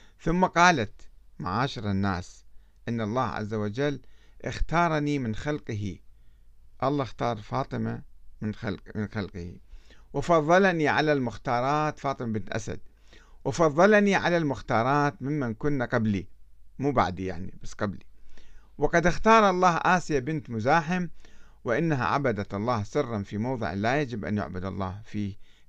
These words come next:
إلا اضطرارا، وإن مريم بنت عمران اختارها الله حيث يسر عليها ولادة عيسى، فهزت الجذع اليابس من النخلة في فلاة من الأرض حتى تساقط عليها رطبا جنيا،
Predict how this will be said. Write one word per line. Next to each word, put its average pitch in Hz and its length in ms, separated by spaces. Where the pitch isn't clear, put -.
إلا 139 300
اضطرارا، 120 580
وإن 127 580
مريم 143 360
بنت 147 220
عمران 90 460
اختارها 135 500
الله 120 380
حيث - 280
يسر 120 380
عليها 101 380
ولادة 110 400
عيسى، 120 420
فهزت 113 560
الجذع 104 360
اليابس 117 560
من 143 100
النخلة 151 500
في 123 200
فلاة 110 420
من 147 200
الأرض 143 380
حتى 156 360
تساقط 120 540
عليها 104 380
رطبا 127 300
جنيا، 98 520